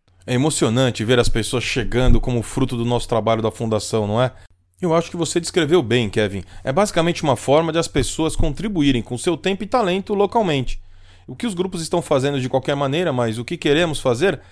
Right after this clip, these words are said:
é colocá-los debaixo da proteção do Business Voices. E eu acho que os negócios podem ser nobres e que os negócios também podem fazer a diferença nas comunidades, nas comunidades locais. E essa é uma forma de as empresas terem voz nas comunidades,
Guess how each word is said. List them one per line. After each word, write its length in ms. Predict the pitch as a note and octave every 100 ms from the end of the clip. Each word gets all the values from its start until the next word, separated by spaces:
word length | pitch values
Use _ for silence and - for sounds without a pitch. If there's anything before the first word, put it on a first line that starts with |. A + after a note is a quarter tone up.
| - -
é 80 |
colocá-los 640 | C3+ G3+ F3 - F3+ G3 F3+
debaixo 640 | G3+ D#3+ D#3+ F#3+ G#3 G#3+
da 140 | G3
proteção 520 | F#3+ F#3+ F#3 D3 D#3 E3
do 100 | F3+
Business 280 | F3+ G3+ E3
Voices. 520 | C3+ A#2+ - F#2 - _ _ _ - - -
E 20 |
eu 140 | A3 A3+
acho 180 | A3+
que 60 | -
os 80 | F3
negócios 420 | D#3+ D3 G#3 E3+
podem 240 | - F#3+
ser 220 | F3+ A3+ F3+
nobres 480 | D3+ E3+ C#3 A#2
e 40 | B2
que 120 | D#3+
os 60 | E3
negócios 300 | D#3+ F3+ -
também 220 | F3+ F3+
podem 240 | F#3 F3+
fazer 380 | E3 - C3+ F3
a 80 | F3
diferença 560 | - - D#3+ F3+ G3+
nas 180 | C#3+ C3+
comunidades, 500 | - B2 A#2+ A#2+ A2
nas 280 | - A#2 A2+
comunidades 520 | - B2 A#2+ B2 A#2
locais. 520 | B2 A2 G#2+ F2+ - _ - - - - - - -
E 80 | D3+
essa 200 | F#3+ G3+
é 20 |
uma 120 | G3
forma 360 | - F3+ F#3 F3
de 80 |
as 100 | F#3
empresas 400 | F3 D3 F3 F#3
terem 260 | F3 F#3+ G3
voz 480 | C3+ A#2 F3 E3+ A2+
nas 140 | G#2+
comunidades, 680 | - G#2+ G#2+ G2 E2+ E2